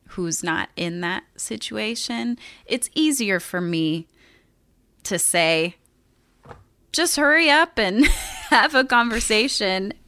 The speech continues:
and make a decision or not," you know? It's like, "Okay, you know what you want. So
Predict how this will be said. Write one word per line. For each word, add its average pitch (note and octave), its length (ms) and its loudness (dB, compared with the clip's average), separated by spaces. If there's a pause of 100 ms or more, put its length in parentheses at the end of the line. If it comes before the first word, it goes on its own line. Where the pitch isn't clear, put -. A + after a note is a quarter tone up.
and G#3+ 180 2
make A3+ 200 0
a A3+ 40 -2
decision A3 720 -2 (140)
or A3+ 400 2 (720)
not," A#3 600 4
you G3 140 -2
know? G3 560 0
It's - 500 -6 (400)
like, G#3 460 -2 (320)
"Okay, G#3+ 260 -2
you G3 320 -2
know B3+ 220 4
what A#3 240 -4
you A3 240 -2
want. - 580 -6 (1700)
So F#3 1040 -2